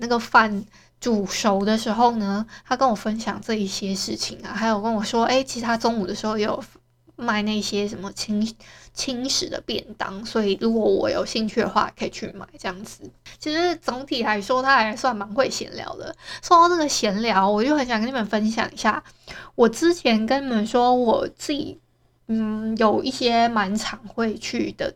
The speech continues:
店。结果有一次啊，我拿着我的环保杯去买饮料的时候，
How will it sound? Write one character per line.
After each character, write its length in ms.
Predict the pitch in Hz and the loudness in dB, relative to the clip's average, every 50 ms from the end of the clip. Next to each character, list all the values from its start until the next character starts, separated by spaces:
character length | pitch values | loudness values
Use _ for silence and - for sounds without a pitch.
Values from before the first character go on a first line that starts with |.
| _ - | _ -4
店。 260 | - 214 - - - _ _ _ - - - - - | -2 -2 -2 -2 -6 _ _ _ -20 -20 -20 -20 -10
结 120 | - - 277 | -4 0 2
果 140 | 320 349 | 2 4
有 180 | 339 294 226 196 | 4 4 4 2
一 60 | 202 202 | 0 -2
次 300 | - - - 285 269 226 | -6 -4 -2 0 2 2
啊， 300 | 196 196 190 196 202 202 - _ _ - - - _ - | 2 2 2 0 -2 -4 -10 _ _ -20 -20 -14 _ -2
我 120 | 247 240 | -2 2
拿 180 | 240 233 240 247 | 4 4 4 6
着 120 | 285 285 | 6 6
我 100 | 285 240 | 6 6
的 100 | 226 226 | 6 6
环 320 | 220 226 233 214 202 220 233 | 6 6 4 4 4 4 4
保 200 | 247 233 202 190 | 6 6 6 4
杯 380 | 190 - - 214 214 214 214 214 | 0 -2 -2 0 0 2 0 0
去 260 | 214 - 269 240 226 | 0 -2 -2 0 0
买 280 | 214 240 208 196 196 208 | 0 -2 -2 -4 -4 -4
饮 200 | 202 190 190 190 | -4 -4 0 2
料 180 | 220 208 202 | 2 2 2
的 60 | 196 | 0
时 140 | 185 - 247 | -2 -4 -2
候， 280 | 190 202 202 202 202 | 0 0 0 0 -2